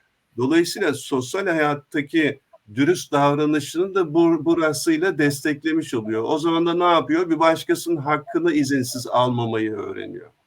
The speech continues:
Düşünün, altı yedi yaşındaki çocukların akademik dürüstlükle okulda başladığını, bu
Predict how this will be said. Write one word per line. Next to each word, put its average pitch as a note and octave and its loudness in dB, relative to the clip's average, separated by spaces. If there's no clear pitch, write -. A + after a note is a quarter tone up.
Düşünün, F3 2
altı D3 2
yedi E3 2
yaşındaki D#3 0
çocukların B2 -4
akademik C3+ -2
dürüstlükle B2+ -2
okulda B2 -2
başladığını, A#2 -2
bu C3 0